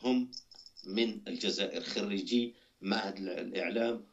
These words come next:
والجامعات الجزائرية، فهذا شيء لابد نفتخر به. ولكن للأسف الشديد النظام اللي عندنا ما يعرفش يقدر الكفاءات، ما يعرفش يستغل الكفاءات، فتلقى الجزائريين يتخرجوا ويروحوا يشتغلوا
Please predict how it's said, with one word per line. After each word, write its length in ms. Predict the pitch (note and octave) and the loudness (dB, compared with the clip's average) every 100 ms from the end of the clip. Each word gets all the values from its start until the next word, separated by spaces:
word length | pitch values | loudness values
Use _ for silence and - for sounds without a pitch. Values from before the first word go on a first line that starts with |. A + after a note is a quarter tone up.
| - - | -18 -2
والجامعات 920 | G2+ G2 - - A2 F#2+ F2+ G2 - | 2 2 0 -2 0 0 -2 -4 -6
الجزائرية، 580 | F2 F2 F2+ F2 E2 D#2+ | -8 -8 -6 -8 -8 -4
فهذا 440 | F#2+ - A#2+ G#2 | -2 0 0 0
شيء 380 | - D3 D3 - | -2 -2 -4 0
لابد 320 | A#2+ A#2+ A#2+ | 0 2 2
نفتخر 420 | A#2+ A#2 - - | 0 -2 -4 -2
به. 180 | - F#2 | 0 0
ولكن 320 | G2 G#2 - | 2 0 2
للأسف 480 | B2+ A2 - A#2+ A2 | 2 2 0 -2 -2
الشديد 480 | - - G#2 A#2 - | -4 -2 2 4 2
النظام 600 | G2 G2 A#2 C3 A#2 G#2+ - | 0 0 2 2 0 -2 -6
اللي 180 | F#2+ G2 | -2 0
عندنا 320 | F#2 A#2+ G#2+ | 2 0 -2
ما 120 | G#2 | -4
يعرفش 600 | G2+ G2 - - - - - - - | -2 0 0 -2 -6 -8 -16 -18 -18
يقدر 420 | - B2 - A#2 | -6 -4 0 -2
الكفاءات، 720 | - G#2+ - G2+ C3 B2+ - | 0 -6 -4 -4 0 0 -2
ما 80 | G#2 | -8
يعرفش 560 | G2 B2 - - - - - | -6 -6 -6 -8 -10 -14 -8
يستغل 560 | A2+ - - - C#3+ B2 | -4 -2 0 0 2 0
الكفاءات، 640 | G2 A2 - A2+ A#2+ A#2+ | -2 -4 -4 -6 -4 -6
فتلقى 560 | - G#2+ - B2 - A2 | -6 -6 -4 -4 -2 -4
الجزائريين 760 | G#2 G#2 A#2 A#2 A2 A2+ G#2+ F#2+ | -4 0 0 0 0 0 2 2
يتخرجوا 680 | F#2 - D3+ B2+ B2 C#3+ D3 - - _ | 2 2 2 0 0 0 -2 -8 -20 _
ويروحوا 400 | G#2 C3+ B2+ A#2+ | 0 2 2 0
يشتغلوا 540 | G2+ - B2 A2 G#2+ | -2 -2 -2 0 -2